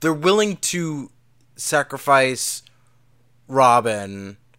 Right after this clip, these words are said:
in order to save the child, because the child is who they're protecting, not necessarily her. Um,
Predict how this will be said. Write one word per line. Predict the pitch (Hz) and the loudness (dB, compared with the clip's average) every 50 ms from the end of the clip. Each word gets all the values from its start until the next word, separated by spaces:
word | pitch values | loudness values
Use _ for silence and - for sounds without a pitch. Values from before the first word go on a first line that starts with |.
| _ _ _ _ _ _ _ _ _ _ _ _ _ - | _ _ _ _ _ _ _ _ _ _ _ _ _ -8
in | 127 139 | -4 -2
order | 143 139 131 | -2 -2 -2
to | 127 123 | -4 -4
save | - - - - 147 135 131 127 127 120 107 | -4 -2 0 2 2 2 2 0 -2 -4 -6
the | 110 | -10
child, | - - - 113 104 95 92 98 | -8 -4 -2 -2 0 -2 -4 -6
because | 101 104 98 | -10 -12 -12
the | 110 110 | -14 -14
child | - - - 165 165 170 165 160 147 | -10 -4 0 2 4 4 4 4 2
is | 147 135 - - | 0 -4 -6 -8
who | 135 135 | -8 -6
they're | 123 127 120 101 | -4 -4 -4 -4
protecting, | 101 92 - - 98 87 - - 98 92 92 95 | -6 -10 -8 -8 -8 -8 -8 -10 -14 -14 -12 -10
not | 101 98 - - _ _ _ - | -10 -10 -10 -12 _ _ _ -16
necessarily | 107 98 - 107 110 - - 117 104 95 92 85 78 | -14 -12 -12 -10 -10 -8 -8 -6 -6 -6 -6 -8 -10
her. | - - 87 80 - - - _ _ _ _ _ _ _ _ _ _ _ _ _ _ _ _ _ _ _ _ _ _ _ _ _ _ _ _ _ - | -10 -10 -8 -8 -10 -10 -16 _ _ _ _ _ _ _ _ _ _ _ _ _ _ _ _ _ _ _ _ _ _ _ _ _ _ _ _ _ -4
Um, | 127 123 120 113 113 110 110 107 104 101 101 98 98 92 | -2 0 0 2 0 0 -2 -4 -6 -8 -12 -14 -14 -16